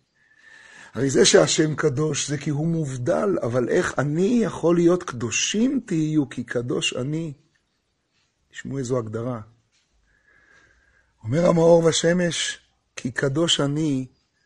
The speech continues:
זה לא ההסבר ללמה קדושים תהיו. "כי קדוש אני" זה ההסבר ללמה פרשת קדושים תהיו נאמרה בהקהל. "דבר אל כל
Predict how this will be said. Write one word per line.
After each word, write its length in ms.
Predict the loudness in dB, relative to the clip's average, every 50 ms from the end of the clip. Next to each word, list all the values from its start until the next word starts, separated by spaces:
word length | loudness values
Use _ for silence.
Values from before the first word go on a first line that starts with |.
| _ _ _ _ -14
זה 280 | -10 -4 -2 -2 0
לא 300 | 0 0 2 2 2 0 0
ההסבר 840 | -4 -6 -6 -4 -6 -6 -4 -6 -6 -6 -6 -4 0 0 2 2 0
ללמה 460 | 0 -2 -2 -2 -2 -2 -2 -4 -6
קדושים 540 | -8 -10 -10 -10 -8 -8 -8 -8 -8 -8 -8 -10
תהיו. 640 | -12 -14 -12 -12 -12 -12 -10 -12 -12 -14 -18 _ _ _ _ _ _ _ _ _ _ _ _ _ _ _ _ _ _ _ _ _ _ _ _ _ _ _ _ _ _ _ _ _ -16
"כי 100 | -16 -14
קדוש 580 | -8 -6 -6 -4 0 0 0 0 0 -2 -2 -2
אני" 320 | -2 0 0 0 0 0
זה 220 | 0 0 2 2 2
ההסבר 580 | 0 -2 -4 -6 -8 -8 -4 -2 0 0 0
ללמה 500 | 0 -2 -2 -2 -2 -2 0 0 -2 -4
פרשת 600 | -2 -2 -2 -2 -2 -4 -6 -4 -4 -2 -2 -2 -4 -8
קדושים 580 | -10 -8 -8 -8 -8 -8 -6 -4 -4 -4 -4
תהיו 640 | -8 -8 -8 -8 -8 -6 -6 -6 -4 -4 -4 -2 -2 -4
נאמרה 560 | -4 -6 -6 -8 -8 -8 -8 -8 -8 -8 -6
בהקהל. 960 | -6 -6 -6 -6 -8 -12 -16 -18 -12 -8 -6 -6 -4 -6 -6 -8 -12 -14 -16 -20 _ _ _ _ _ _ _ _ _ _ _ _ _ _ _ -20 -20 -20 -20 -20 -20 -20 _ _ -8
"דבר 360 | -6 0 4 6 8 8 8
אל 80 | 8
כל 400 | 6 0 2 6 8 10 10 10